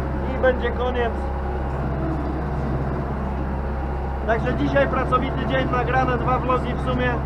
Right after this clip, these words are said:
ten jest drugi. Nie będę tego wrzucał codziennie, żeby nie było za dużo, ale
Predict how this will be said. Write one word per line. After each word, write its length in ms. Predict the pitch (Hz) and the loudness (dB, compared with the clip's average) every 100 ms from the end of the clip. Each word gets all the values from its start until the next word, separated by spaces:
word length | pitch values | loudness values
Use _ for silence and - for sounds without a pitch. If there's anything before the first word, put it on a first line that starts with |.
| - - - - | -2 -4 -2 0
ten 140 | 254 | 0
jest 180 | 254 233 | 2 0
drugi. 400 | 269 269 262 254 302 - - - - - - - - - - - - - - - | 0 -2 -2 -2 -2 -2 -2 -2 0 0 -2 -2 -2 -2 -2 -2 -2 -2 -2 0
Nie 120 | 269 | 4
będę 220 | 277 262 | 4 4
tego 220 | 262 262 262 | 2 0 0
wrzucał 420 | - 277 269 240 | 0 2 2 2
codziennie, 520 | 160 262 269 - - | 2 2 2 0 0
żeby 220 | 240 - | 0 0
nie 120 | 165 | 0
było 220 | 226 247 240 | 2 4 4
za 140 | 240 | 2
dużo, 380 | 269 262 254 247 - - - - - - - - - - - - 67 - - - - - 65 - - - - - - - - - - - | 2 2 2 2 0 -2 -4 -4 -4 -4 -2 -2 -2 -2 -2 -2 -2 -2 -2 -2 -2 -2 -2 -2 -2 -2 -2 -2 -2 -2 -2 -2 0 2
ale 300 | 262 285 269 | 4 6 4